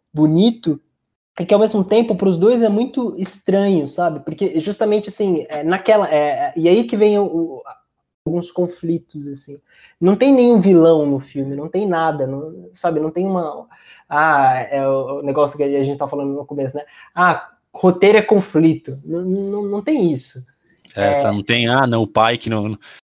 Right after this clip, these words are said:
Speaker 2: vai deixar,
Speaker 1: É.
Speaker 2: e aí <laughs>
Speaker 1: Não, pelo contrário, no final do filme, o que acontece é maravilhoso, assim. É, e,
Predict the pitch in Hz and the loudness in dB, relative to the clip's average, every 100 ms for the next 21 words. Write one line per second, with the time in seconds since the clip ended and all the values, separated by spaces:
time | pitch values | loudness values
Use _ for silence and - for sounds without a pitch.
0 | _ 104 104 101 - 107 113 202 208 214 | _ -4 -2 -2 0 2 4 6 6 6
1 | - - - - 156 - 196 208 254 285 | 4 2 -6 -10 -10 -8 2 6 8 6
2 | - 214 233 311 202 208 240 170 180 233 | 4 0 -2 -4 -2 0 0 -2 -4 -4
3 | 233 185 - 175 262 240 156 196 190 156 | -4 -6 -8 -6 -2 -2 -4 -6 -10 -8
4 | 156 202 247 - 180 214 277 277 339 185 | -6 -4 -6 -6 -8 -6 -8 -2 2 2
5 | 170 135 - 139 139 175 160 139 139 139 | 2 -4 -14 -20 -20 _ -14 -12 -10 -12
6 | 139 _ _ _ _ _ _ _ _ 160 | -14 _ _ _ _ _ _ _ _ -10
7 | 156 147 143 139 135 - _ | -8 -6 -4 -2 -2 -4 _